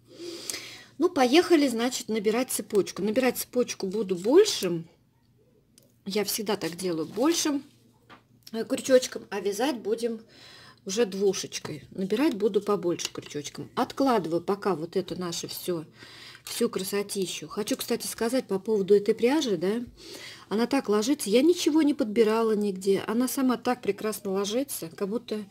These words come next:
ну, здесь не надо ни подбирать, ничего, потому что здесь были, э, два раза намеренные обрывы нити, надо было отдельно вязать вот эти две полочки. Вот,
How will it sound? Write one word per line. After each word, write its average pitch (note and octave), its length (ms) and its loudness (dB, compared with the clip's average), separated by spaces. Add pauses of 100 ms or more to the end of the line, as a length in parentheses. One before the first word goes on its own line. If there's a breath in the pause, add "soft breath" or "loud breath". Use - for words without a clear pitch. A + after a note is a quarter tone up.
(400 loud breath)
ну, D4+ 80 -2
здесь D#4 180 4
не D4+ 60 4
надо D4+ 260 4
ни B3+ 120 4
подбирать, A#3 580 0
ничего, A3+ 460 0
потому G#3 320 -2
что G#3+ 180 -6
здесь C#4 200 2
были, F#3+ 500 4
э, F3+ 100 -2
два F#3 260 -2
раза G3 460 -2 (1040)
намеренные G#3 540 2
обрывы G3+ 360 4
нити, F#3+ 420 0
надо F3 280 -2
было F3 220 -2
отдельно E3+ 340 0
вязать E3+ 420 -8 (380 loud breath)
вот F#3 180 -4
эти F3+ 160 -6
две E3+ 160 -4
полочки. E3 640 -4 (1160)
Вот, F3 340 -8